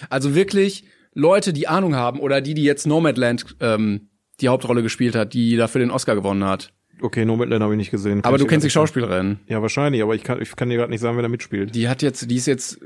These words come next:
Speaker 1: glaub ich, zweimal hintereinander irgendwie mit dem Oscar ausgezeichnet worden.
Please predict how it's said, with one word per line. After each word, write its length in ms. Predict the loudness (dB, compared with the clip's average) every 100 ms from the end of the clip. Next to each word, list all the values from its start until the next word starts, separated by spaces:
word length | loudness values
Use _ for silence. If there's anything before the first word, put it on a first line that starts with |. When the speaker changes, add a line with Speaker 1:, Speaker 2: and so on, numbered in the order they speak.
| -2
Speaker 1:
glaub 140 | -2
ich, 80 | 0
zweimal 580 | -2 0 2 4 6 4
hintereinander 500 | 4 2 2 2 2
irgendwie 220 | 2 4
mit 140 | 2
dem 100 | 0
Oscar 300 | -2 -2 -2
ausgezeichnet 600 | -4 -6 -8 -8 -6 -6
worden. 360 | -4 -2 -2